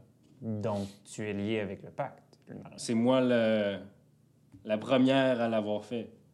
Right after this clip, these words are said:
Speaker 1: Faudrait peut-être pouvoir analyser le pacte puis voir les, l'intrinsèquement du pacte.
Speaker 2: Je peux, je peux aller vous montrer. Puis elle sort, elle tasse le rideau, puis elle, elle part dans la, dans le corridor, euh, d'où est-ce qu'elle vient.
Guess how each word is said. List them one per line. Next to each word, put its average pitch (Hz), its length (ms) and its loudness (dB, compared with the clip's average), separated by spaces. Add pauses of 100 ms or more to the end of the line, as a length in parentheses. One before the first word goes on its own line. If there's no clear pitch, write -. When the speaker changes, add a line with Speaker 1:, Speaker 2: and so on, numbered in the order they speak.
(920)
Speaker 1:
Faudrait 113 180 -6
peut-être - 200 -2
pouvoir 123 280 2
analyser 123 400 0
le 113 60 0
pacte 127 460 -2
puis 110 180 -10
voir 113 260 -2
les, 104 460 -6
l'intrinsèquement 107 840 -10
du 104 140 -10
pacte. - 540 -16 (120)
Speaker 2:
Je - 120 -20
peux, 147 120 -12 (800)
je - 80 -20
peux 147 80 2
aller 185 100 6
vous 190 100 6
montrer. 165 420 6
Puis 143 200 6
elle 135 220 4
sort, 170 580 6 (380)
elle 113 100 -4
tasse 160 240 6
le 165 80 6
rideau, 143 340 4
puis 147 120 0
elle, 113 360 4
elle 107 220 -2
part 131 320 2
dans 117 160 4
la, 98 560 0
dans 98 160 -6
le 98 60 -6
corridor, 107 640 -4
euh, 98 200 -8
d'où 95 180 -8
est-ce 95 120 -10
qu'elle 92 160 -8
vient. 92 200 -10